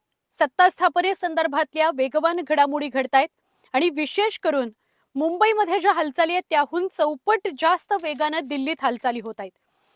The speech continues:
या हालचाली कशा संदर्भातल्या आहेत? तर महाराष्ट्रातल्या सत्ता स्थापनेसंदर्भातल्या आहेत. अर्थात आता शिवसेना, भाजप आणि राष्ट्रवादी काँग्रेस या महायुतीला इतका दणदणीत विजय मिळालाय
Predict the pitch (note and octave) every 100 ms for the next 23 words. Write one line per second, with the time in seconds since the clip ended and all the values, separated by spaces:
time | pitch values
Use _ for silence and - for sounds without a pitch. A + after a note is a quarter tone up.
0 | _ D#4 F#4 F#4+ F#4 A4 A#4 F#4+ - G#4+
1 | G#4+ F4 E4 C#4+ C#4 C#4 A3 A#3 _ _
2 | _ _ F4 F#4 D#4+ B3+ F4+ G4 - G#4+
3 | - A4 - E4+ F4 D#4+ D#4+ C#4 C#4 C#4
4 | B3 A#3 G#3 A3 A3 G3+ G#3 _ _ _
5 | _ _ _ D4 D4+ F#4+ D#4 - _ _
6 | C4 B3+ E4+ - D4 F4 - F#4 G4 F4+
7 | C4+ C4+ E4 - F4+ G4+ - _ C4 D#4
8 | E4+ D4+ C4 - E4 E4 E4+ D4 C4+ D4
9 | A3+ - - _ _ C4 D4 F4+ C4+ D#4
10 | F4 F#4+ F#4 G4+ F4+ E4+ - G#4+ A4 F#4+
11 | E4+ F#4+ F#4+ - D#4 E4 E4+ D4 C#4+ C4